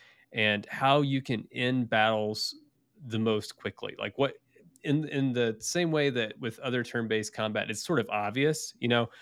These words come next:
I hit this guy, then I hit that guy, and I don't give them a chance to attack. You can't really do that in Like a Dragon. You have to be very cognizant of, "Okay, well, if he stops my attack and then I get knocked on the ground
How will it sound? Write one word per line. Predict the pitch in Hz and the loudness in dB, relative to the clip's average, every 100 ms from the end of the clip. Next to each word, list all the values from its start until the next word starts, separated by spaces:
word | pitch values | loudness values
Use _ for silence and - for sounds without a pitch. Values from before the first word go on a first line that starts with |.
| - - | -18 -10
I | |
hit | 101 104 | -6 -2
this | 143 135 | -2 2
guy, | 135 123 117 | 6 6 6
then | 107 | 0
I | |
hit | 104 - | -8 -4
that | 135 131 - | 0 2 6
guy, | 127 120 117 | 8 8 6
and | 104 | 2
I | 98 | -2
don't | 110 117 | -2 -2
give | 113 | -2
them | 113 107 - | -2 -4 -8
a | 104 | -10
chance | - 107 - | -6 -6 -8
to | - | -12
attack. | - 123 104 - - - - | -2 0 0 -4 -20 -20 -20
You | - | 0
can't | 233 277 | 2 4
really | 269 202 | 2 0
do | 107 160 247 | -2 0 2
that | 226 101 98 | 4 2 0
in | 98 | -2
Like | 95 - | -6 -8
a | 92 | -8
Dragon. | - 101 98 92 120 - | -4 -4 -6 -12 -12 -4
You | 113 | 0
have | 156 - | 0 0
to | 160 131 - _ _ _ _ | 0 0 -2 _ _ _ _
be | 120 113 110 - | -6 -6 -8 -8
very | 120 135 147 | -2 0 -2
cognizant | - - 110 123 127 101 104 98 98 | -6 -6 -2 0 -2 -4 -4 -6 -6
of, | 98 101 101 107 - 127 | -6 -6 -6 -10 -8 -4
"Okay, | 131 113 | -2 0
well, | 104 107 | -2 -2
if | 101 - | -4 -6
he | 170 | -8
stops | - - 123 127 123 - | -8 -4 0 0 -2 -6
my | 107 101 | -4 -4
attack | 101 - 117 107 - | -4 -4 0 0 0
and | 120 107 | -4 -2
then | |
I | 110 | -2
get | 107 | -2
knocked | 110 110 110 | -2 -4 -4
on | 107 | -10
the | 104 | -6
ground | 117 113 110 110 110 | -4 -2 -2 -2 -6